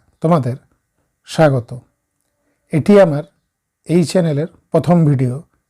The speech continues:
আজ আমি তোমাদের দশম শ্রেণীর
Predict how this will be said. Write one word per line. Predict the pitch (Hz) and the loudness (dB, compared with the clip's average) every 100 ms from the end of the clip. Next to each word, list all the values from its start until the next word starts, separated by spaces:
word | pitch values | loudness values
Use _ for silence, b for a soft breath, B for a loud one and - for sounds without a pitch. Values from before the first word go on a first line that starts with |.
| _ _ _ _ _ | _ _ _ _ _
আজ | 156 170 | -2 2
আমি | 185 147 185 _ _ _ _ _ | 2 -2 -10 _ _ _ _ _
তোমাদের | 170 175 139 143 _ _ _ _ 139 | -2 -2 -2 -6 _ _ _ _ -4
দশম | 143 139 190 190 | 0 0 0 -2
শ্রেণীর | - 170 | -2 -2